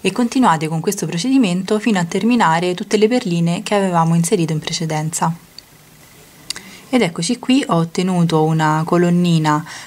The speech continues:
composta da diciassette Delica, sedici rosse e una nera. A questo punto iniziamo gli aumenti al brick stitch. Il filo si trova ad uscire da questa Delica nera.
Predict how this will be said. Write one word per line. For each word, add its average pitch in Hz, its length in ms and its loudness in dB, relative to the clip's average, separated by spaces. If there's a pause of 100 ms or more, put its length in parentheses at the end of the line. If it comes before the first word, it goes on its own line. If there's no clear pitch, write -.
composta 170 540 0
da 156 200 -2
diciassette 165 640 -4
Delica, 175 560 0 (240)
sedici 160 440 0
rosse 190 520 -2
e 196 100 -4
una 160 220 0
nera. 151 360 -4 (440)
A 175 100 -4
questo 262 280 0
punto 220 380 2
iniziamo 185 540 -4
gli 160 80 -2
aumenti 165 540 -2
al 160 120 -2
brick 156 220 -4
stitch. - 560 -6 (1120)
Il 294 160 8
filo 170 340 2
si 175 140 -8
trova 185 220 0
ad 196 80 0
uscire 175 360 -2
da 165 140 0
questa 170 300 -6
Delica 165 400 -2
nera. 160 420 -4